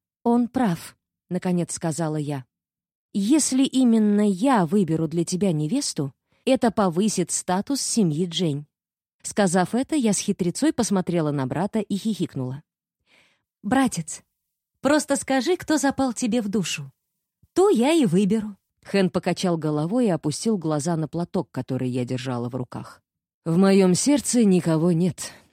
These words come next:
Его взгляд был решительным, когда он это сказал,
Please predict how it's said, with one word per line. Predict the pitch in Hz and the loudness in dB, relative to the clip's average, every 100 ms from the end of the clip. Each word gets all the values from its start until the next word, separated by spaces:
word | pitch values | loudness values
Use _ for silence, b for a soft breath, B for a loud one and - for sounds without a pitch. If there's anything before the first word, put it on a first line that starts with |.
| _ _ _ _ _ - | _ _ _ _ _ -6
Его | 147 151 147 | -4 -2 -2
взгляд | 135 139 165 180 | -4 -4 -2 -4
был | 151 160 | -2 -4
решительным, | 151 151 - - 151 139 123 B B | -2 -4 -6 -6 -6 -6 -8 B B
когда | - 165 156 | -6 -2 0
он | 147 147 | 0 -2
это | 139 | -4
сказал, | 135 - 131 131 120 | -6 -6 -6 -6 -8